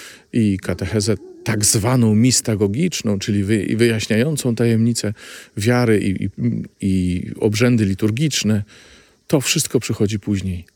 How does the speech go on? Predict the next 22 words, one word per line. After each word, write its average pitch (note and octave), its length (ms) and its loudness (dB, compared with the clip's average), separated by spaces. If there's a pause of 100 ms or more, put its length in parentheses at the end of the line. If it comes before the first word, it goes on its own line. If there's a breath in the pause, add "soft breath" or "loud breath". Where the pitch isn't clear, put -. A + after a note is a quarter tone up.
(140)
Naszym B2+ 460 2
zadaniem G2+ 460 0
jest G2 220 -2
dawać C#3 360 0
świadectwo G#2+ 580 0
o - 60 -2
Jezusie, F#2+ 500 -4 (760 loud breath)
bo G2+ 140 2
taka D#3+ 460 -2
wiara, E2+ 300 -2
jaką A2 320 0
przejęliśmy, G2 920 0 (640)
prowadzi G#2 400 0
nas G2 260 -2
do G#2+ 140 0
zbawienia, F2+ 600 -2
jak F#2+ 200 -2
słyszymy A2 380 2
dzisiaj F#2+ 380 -2 (180)
od - 300 -2
świętego E2 480 -4
Pawła. A#1 340 -12